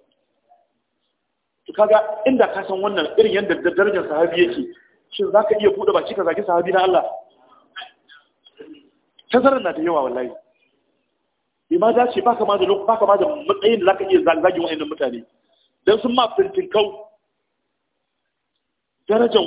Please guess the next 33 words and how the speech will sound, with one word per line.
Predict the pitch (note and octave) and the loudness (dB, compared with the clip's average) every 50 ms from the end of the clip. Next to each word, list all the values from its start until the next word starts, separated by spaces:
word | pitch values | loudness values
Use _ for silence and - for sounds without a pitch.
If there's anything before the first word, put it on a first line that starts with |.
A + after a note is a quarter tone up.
| D#3 - - | -2 -2 -2
wato, | E3+ E3+ E3+ - F#3 E3 D3+ - - - - - - - | -2 0 0 0 0 0 0 -2 -10 -16 -20 -20 -18 -12
ka | - A3+ A3+ | -10 -6 -2
san | B3 B3 A#3+ B3 - - - - - _ | 0 -2 -2 -2 -10 -14 -18 -20 -8 _
wani | - A3+ B3+ | -2 0 0
lokaci | C4 A3 G#3+ G#3 G3+ | 0 -2 -2 0 4
za | G#3 A3 A#3+ | 4 4 4
ka | A#3+ - | 2 -2
iya | - A3+ G3+ | -2 0 0
magana | - E3 F3 F#3+ F3+ E3+ | 0 2 2 2 0 0
ne | F3+ F#3 | -4 -6
in | G#3 G3+ | -8 -4
tare | - F3+ E3 F#3 | 0 0 2 2
da | E3+ D#3+ | 0 -2
kai | - F3 F3 | -2 -4 -4
sun | - - - - - - - - - A3 | -6 -8 -12 -6 -6 -6 -4 -2 -2 0
ɗan | - A3 - | 0 0 0
kusanci | C#4 - D#3 D3 - B3+ | -2 -4 -4 -4 -4 -4
mutum. | E3 C#3+ - C#3+ A#2+ - _ _ _ _ _ _ _ _ _ _ _ _ _ _ _ _ _ _ _ _ _ _ _ _ _ _ _ _ _ _ _ _ _ _ _ _ _ - | -4 -4 -4 -6 -8 -10 _ _ _ _ _ _ _ _ _ _ _ _ _ _ _ _ _ _ _ _ _ _ _ _ _ _ _ _ _ _ _ _ _ _ _ _ _ -2
To | F3+ F3 F3 | -2 -2 -2
su | - A3+ A#3+ - | -2 -6 -6 -4
sahabbai | G#3 F3 D#3+ D#3+ - F3+ F3+ F3+ - | -2 -2 -2 0 2 2 2 2 2
sun | G3 G3 F#3+ | -2 -4 -2
yi | G3 G3 | -2 -2
nisan | G#3 G3+ G3+ A3 G#3 | -2 -2 0 0 2
da | F3+ | 4
za | E3 F3 F#3 | 4 4 4
ka | F#3 F#3+ | 4 2
yi | E3+ | 0
kamo | D#3 E3 E3 E3 D#3+ | 2 0 0 0 -2
su | - | -4
ba | D3 D3 | -2 0
har | D3+ C#3 - | 0 0 -2
abada. | C#3 B2+ B2 B2+ A#2+ | -2 -2 -2 -4 -4